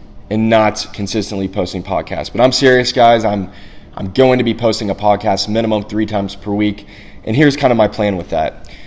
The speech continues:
Uh, so I will be doing solo podcast one to two times per week. And these talks, these podcast episodes will be fitness related, all fitness based, fitness topics,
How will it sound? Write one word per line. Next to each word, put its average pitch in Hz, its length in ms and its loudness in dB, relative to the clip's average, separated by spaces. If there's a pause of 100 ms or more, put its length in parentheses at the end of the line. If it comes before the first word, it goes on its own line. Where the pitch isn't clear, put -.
(200)
Uh, 110 320 8
so 104 640 2 (540)
I 135 160 6
will 151 120 6
be 135 140 4
doing 117 400 2
solo 120 420 2
podcast 101 760 2 (380)
one 139 220 4
to 127 100 -4
two 120 200 -2
times 104 320 0
per 107 120 -4
week. 101 240 -2
And 98 560 -4
these 123 240 0
talks, 120 460 4
these 113 180 -6
podcast 107 460 0
episodes 101 400 -4
will 98 60 -6
be 92 140 -6
fitness 135 540 -2
related, 107 440 0
all 120 280 4
fitness 113 460 -4
based, 98 380 -4
fitness 110 280 -6
topics, 98 600 -4